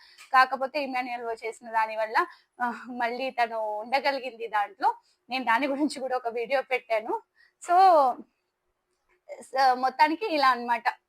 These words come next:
ఈ నామినేషన్స్ ఇలా ఉన్నాయి. ఆ, మీరు ఎవరికి సపోర్ట్ చేస్తున్నారో సపోర్ట్ చేయండి.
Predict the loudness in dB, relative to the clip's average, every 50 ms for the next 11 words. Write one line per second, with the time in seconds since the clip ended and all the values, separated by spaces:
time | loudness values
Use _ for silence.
0 | _ -12 -10 -10 -6 -4 -4 -4 -4 -6 -10 -12 -12 -14 -16 -14 -8 -4 -4 -4
1 | -4 -4 -6 -6 -4 -4 -4 -6 -8 _ _ _ _ _ _ _ _ 2 4 4
2 | 4 2 0 0 0 0 2 2 0 0 -2 -4 -8 -6 -4 -6 -6 -4 -4 -6
3 | -6 -6 -4 -4 -4 -2 -2 -4 -4 -4 -6 -6 -6 -8 -8 -6 -6 -4 -4 -4
4 | -4 -6 -6 -6